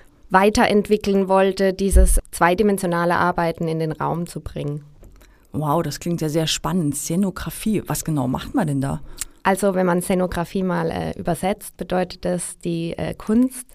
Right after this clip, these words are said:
Speaker 1: im Raum zu inszenieren.
Speaker 2: Aha.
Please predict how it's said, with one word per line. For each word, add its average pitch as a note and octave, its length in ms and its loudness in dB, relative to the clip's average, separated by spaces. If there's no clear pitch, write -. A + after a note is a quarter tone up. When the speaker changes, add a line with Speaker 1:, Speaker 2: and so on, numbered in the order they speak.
Speaker 1:
im F#3 140 2
Raum F3+ 360 2
zu - 120 -4
inszenieren. D3+ 880 -4
Speaker 2:
Aha. D3 720 -4